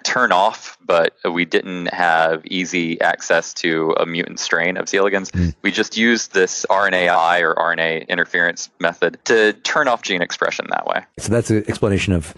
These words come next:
Speaker 2: what that technique can do. What genes were you targeting and what did you find?
Speaker 1: So specifically, we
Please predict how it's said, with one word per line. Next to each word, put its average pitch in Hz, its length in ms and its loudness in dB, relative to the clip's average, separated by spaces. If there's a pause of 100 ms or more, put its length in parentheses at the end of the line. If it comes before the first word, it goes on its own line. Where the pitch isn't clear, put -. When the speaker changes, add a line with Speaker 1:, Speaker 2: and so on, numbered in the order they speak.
Speaker 2:
what 98 160 4
that 90 120 0
technique 87 340 0
can 80 140 0
do. 85 580 2
What 117 200 2
genes 107 300 2
were 107 60 4
you 87 120 4
targeting 120 720 0
and 95 300 2
what 95 60 4
did 85 120 -2
you - 60 -6
find? 110 300 -4
Speaker 1:
So 139 140 2
specifically, 151 840 0 (100)
we 113 600 0